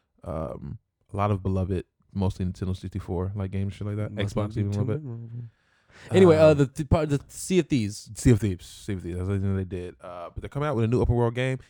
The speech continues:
Speaker 1: It looks pretty. It looks nice. It looks open world, which is what it is.
Speaker 2: <laughs>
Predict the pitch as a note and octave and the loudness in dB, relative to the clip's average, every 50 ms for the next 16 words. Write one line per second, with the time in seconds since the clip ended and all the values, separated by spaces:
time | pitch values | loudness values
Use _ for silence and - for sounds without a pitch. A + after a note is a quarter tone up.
0 | _ - - A#2 C#3 D#3+ C#3+ - - - F3 E3+ D#3+ E3 D#3+ D3+ _ - A2+ B2 | _ -6 -2 2 2 2 4 6 8 8 8 8 8 4 -2 -4 _ -6 -4 -4
1 | C3 G#2+ A#2 A#2 A#2+ B2+ A#2+ A2+ A2+ A2 - - - A2 G#2+ A2 G#2+ A2 A2 G#2+ | -4 -2 -2 0 0 0 0 0 -2 -4 -4 0 4 4 4 4 4 0 0 -2
2 | A2 G#2+ G#2 - - - _ _ _ - A2 - A2 G2+ F#2 - - - - - | -2 -6 -8 -10 -14 -20 _ _ _ -10 -6 -4 -4 -6 -6 -6 -4 0 4 6
3 | - - G2+ G2+ G2+ G2+ - - - - - | 6 6 6 4 2 0 -2 -6 -8 -10 -10